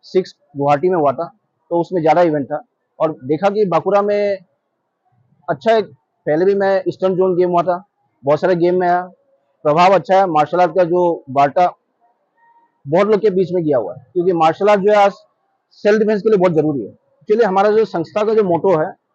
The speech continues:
मतलब ज्यादा से ज्यादा लोग मार्शल आर्ट खेले, क्योंकि आज का दिन में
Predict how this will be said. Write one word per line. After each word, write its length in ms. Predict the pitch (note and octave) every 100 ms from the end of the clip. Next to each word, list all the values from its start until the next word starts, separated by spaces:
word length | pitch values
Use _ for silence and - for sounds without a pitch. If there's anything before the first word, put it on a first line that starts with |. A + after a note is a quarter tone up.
| _ _ _ _ _ _ _ _ _ _ _ C#4
मतलब 220 | C#4 E3+
ज्यादा 260 | F#3+ A#3+
से 120 | B3 A#3
ज्यादा 200 | A#3 A#3
लोग 140 | A3
मार्शल 280 | F#3 D#3+ F3
आर्ट 100 | D#3
खेले, 200 | A#2+ G2+
क्योंकि 220 | - F#3
आज 300 | F#3 F3+ F#3
का 140 | A#3
दिन 260 | G#3 A3 A3
में 380 | A3+ A3+ A3+